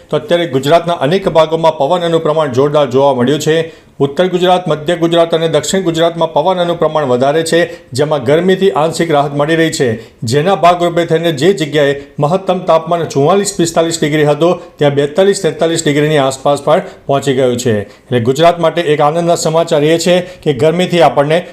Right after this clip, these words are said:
ચોક્કસથી રાહત મળશે. બીજી તરફ મિત્રો, પવનની વાત કરીએ તો આજે તારીખ ત્રીસ મેથી લઈને પાંચ જૂન સુધી ગુજરાતના અનેક ભાગોમાં પવનનું પ્રમાણ વધારે જોવા મળશે. આંધી વંટોળ સાથે સામાન્ય તોફાન પણ આવી શકે છે,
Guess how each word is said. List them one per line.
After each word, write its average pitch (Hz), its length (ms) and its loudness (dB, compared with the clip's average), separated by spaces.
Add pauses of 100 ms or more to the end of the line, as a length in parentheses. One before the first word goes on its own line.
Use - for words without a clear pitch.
(120)
ચોક્કસથી 175 520 0
રાહત 147 340 2
મળશે. 123 440 0 (260)
બીજી 170 200 2
તરફ 185 300 0
મિત્રો, 175 300 0
પવનની 170 480 0
વાત 156 280 2
કરીએ 165 240 2 (320)
તો 165 80 0
આજે 147 260 2
તારીખ 170 440 0 (1000)
ત્રીસ 202 320 0
મેથી 175 300 0
લઈને 165 400 0 (240)
પાંચ 185 340 4
જૂન 175 240 2
સુધી 170 260 0
ગુજરાતના 165 440 0
અનેક 175 340 0
ભાગોમાં 160 480 2
પવનનું 185 480 2
પ્રમાણ 165 260 0
વધારે 151 340 0
જોવા 147 240 2
મળશે. 165 440 0 (240)
આંધી 143 320 0
વંટોળ 170 340 0
સાથે 160 300 0
સામાન્ય 160 420 0
તોફાન 147 380 -2
પણ 160 100 0
આવી 143 220 0
શકે 165 260 -2
છે, 170 240 0